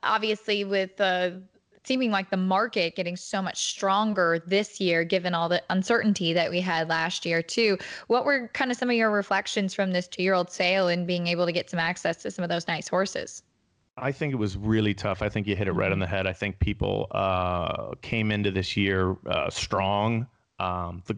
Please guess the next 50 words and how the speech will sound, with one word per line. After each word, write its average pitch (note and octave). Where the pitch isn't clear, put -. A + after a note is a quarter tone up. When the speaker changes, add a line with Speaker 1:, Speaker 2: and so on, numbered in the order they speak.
Speaker 2:
the, G2
the F#2+
really F#2+
the, F2+
the, G2
the F#2
best G2+
horses G2
sold F#2
very, F#2
very F#2
well, F#2+
uh, F#2
as G2
always. G2+
But A#2
I B2+
think E3+
the, C3
the A2
mi-, A2
the A2+
middle B2
market A2+
was F#2+
tough -
too. G#2
I G2
mean, G2
we A2+
probably, G#2+
I F#2+
don't G#2
have F#2+
the F#2
number F#2
in F#2
front F#2+
of F#2
me, F#2
but G2+
we A2
bought G#2
horses G2+
for, G2
uh, F#2+
hundred A2+
and G2
twenty-five, F#2+
ninety, G2